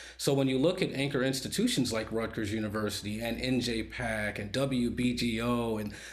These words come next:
the Grammy Museum, these are all organizations that are within walking distance of one another, and they're all led by real visionaries who understand that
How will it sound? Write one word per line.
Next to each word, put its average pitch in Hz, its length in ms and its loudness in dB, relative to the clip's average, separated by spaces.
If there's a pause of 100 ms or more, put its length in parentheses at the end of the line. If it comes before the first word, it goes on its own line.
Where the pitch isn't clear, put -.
the 165 80 6
Grammy 139 440 4
Museum, 120 480 4
these 226 200 2
are 247 120 4
all 180 220 2 (100)
organizations 139 600 2
that 123 140 0
are 117 80 0
within 127 360 2
walking 143 540 4
distance 110 460 -2 (340)
of 117 160 0
one 117 160 0
another, 110 320 0
and 120 200 0
they're 123 140 4
all 143 460 2
led 139 320 2
by 117 180 0
real 160 400 0
visionaries 113 760 0 (300)
who 151 200 2
understand 147 720 2
that 120 320 -2